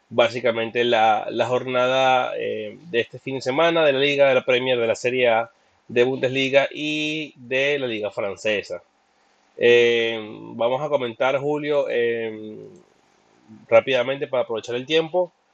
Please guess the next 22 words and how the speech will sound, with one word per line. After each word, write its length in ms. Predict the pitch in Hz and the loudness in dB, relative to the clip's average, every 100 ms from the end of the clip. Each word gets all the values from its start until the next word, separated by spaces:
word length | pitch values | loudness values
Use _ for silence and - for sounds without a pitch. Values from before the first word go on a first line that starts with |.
| _ _ - | _ _ 2
eh, 800 | 127 120 117 117 117 117 113 117 | 4 4 4 0 0 -2 -2 -4
los 140 | 123 | -4
partidos 420 | 135 127 139 156 | -4 -6 -6 -6
de, 220 | 156 139 131 | -4 -4 -6
de 120 | 123 | -6
Real 180 | 120 131 | -4 -2
Madrid, 400 | 151 160 175 165 _ _ - | -2 -2 -4 -6 _ _ -10
eh, 720 | 120 117 113 110 107 107 107 | -4 -2 0 -2 -2 -4 -2
Atlético, 540 | 107 107 139 143 156 143 | -2 -2 -2 -2 0 2
Barcelona, 460 | 120 117 117 131 | 2 0 -4 -4
Sevilla 260 | 123 135 156 | -4 -8 -4
y 40 | |
Valencia. 680 | 151 123 131 123 104 98 92 _ _ _ _ _ _ _ - - | 0 2 0 -2 -6 -10 -12 _ _ _ _ _ _ _ -16 2
Eh, 1120 | 120 120 117 113 110 107 107 104 104 104 104 - | 6 6 4 0 -2 -4 -6 -6 -8 -10 -12 -8
un 140 | 131 | -2
Madrid 300 | 139 139 143 - | 0 0 -2 0
que 140 | 139 | 0
gana, 880 | 135 135 139 139 135 123 113 110 - 110 | 2 0 0 0 0 -2 -4 -6 -8 -6
eh, 340 | 110 107 104 - | -4 -4 -6 -6
el, 420 | 104 104 101 101 98 | -6 -6 -8 -10 -6
al 140 | 101 | 0
Betis, 580 | 135 180 190 196 - | 4 4 0 -8 -16